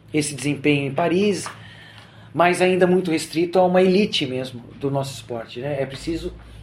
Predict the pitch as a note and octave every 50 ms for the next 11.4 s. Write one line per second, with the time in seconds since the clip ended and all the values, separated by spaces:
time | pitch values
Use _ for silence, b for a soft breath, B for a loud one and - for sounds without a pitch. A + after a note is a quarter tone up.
0 | B B D3+ D#3+ - E3+ E3+ F3+ F3 F#3 G3 F#3 - - - - D#3+ D#3+ E3 E3+
1 | E3+ F3 - E3 E3+ E3 E3 E3 - G3 G3 F#3 G3+ F3+ D3 B2 B2 B2 - D3
2 | C#3 C3+ C#3 C#3 B B B B B - D3 D3 D3 - - D#3 D#3 D3 C#3+ D3
3 | C#3 C3+ B2+ D3+ - - - F3+ F3 E3+ D#3 C#3 C#3 - - - D#3 D#3 D3+ C#3+
4 | - - D3+ D3+ D#3+ D#3 C#3+ - - - - - D#3 D3 - - D3 - D3+ D#3+
5 | D#3+ D3+ - C#3+ C3+ A#2 A#2 - - - B B B B B B B B - E3+
6 | F3 F3+ F#3 F3+ E3+ F3+ F3+ - - G#3 G#3 G#3 G#3 G3+ - F3 D#3+ F3+ G#3+ G#3+
7 | G#3+ - F3 D#3+ - - F#3+ F3+ F#3 G3+ G3+ - - G3+ F#3+ G3+ G#3+ - G3 G3
8 | F#3+ - G3 F#3+ F3 F3+ G#3+ A3+ A3 G#3 - - D#3+ - - D#3+ D3+ D3 C#3+ C#3+
9 | C3+ - - A2+ A#2 G2+ E2+ - - - - - E3+ E3 D3 - - - A#3 A#3
10 | A#3 A3+ - - F#3+ F3+ E3+ E3 E3 D3+ C#3+ E3+ G3+ A3 G#3 E3+ - - - C#3+
11 | C#3 C3 A#2+ A2 - - -